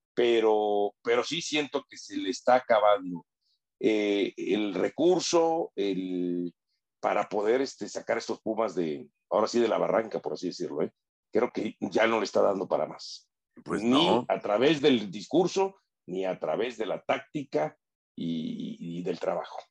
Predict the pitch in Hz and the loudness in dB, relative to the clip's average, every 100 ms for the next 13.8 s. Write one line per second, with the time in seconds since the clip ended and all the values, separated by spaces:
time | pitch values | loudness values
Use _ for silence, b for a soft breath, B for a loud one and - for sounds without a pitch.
0 | _ _ _ - 90 90 87 - 80 92 | _ _ _ -4 0 2 0 -2 -4 0
1 | 110 107 - - _ _ - 131 - 135 | 0 0 -6 -20 _ _ -4 -4 -2 0
2 | 143 131 127 95 82 - - 76 78 107 | 2 0 -4 -8 -6 -8 -6 -8 -6 -2
3 | 113 90 87 80 90 104 98 95 101 101 | -2 -2 -4 0 2 4 2 2 0 0
4 | - 82 80 95 - 90 - _ _ _ | -2 -2 0 -2 -2 -6 -6 _ _ _
5 | 190 208 123 135 101 - B B B - | -8 -2 2 2 0 -4 B B B 2
6 | 107 117 113 117 151 120 107 - 78 73 | 4 4 4 4 4 2 0 -6 -6 -6
7 | 107 147 113 127 110 - 90 78 69 67 | -2 -2 -2 -4 -6 -8 -18 -14 -12 -12
8 | 65 - 85 80 78 76 76 90 85 82 | -16 -12 -10 -8 -10 -10 -4 -4 -4 -8
9 | 78 78 78 107 95 82 - - 78 71 | -12 -12 0 0 2 -2 -4 -4 -4 -4
10 | 69 69 76 73 - 107 82 76 60 64 | -6 -4 -4 -4 0 0 2 2 2 -2
11 | - b b b - 117 135 175 151 139 | -12 b b b 0 2 6 6 6 4
12 | 104 90 85 110 101 76 76 65 - 78 | 2 0 -6 -6 -6 -10 -10 -12 -6 -4
13 | 76 92 87 71 64 78 - - | -2 -2 -2 -4 -4 -6 -8 -14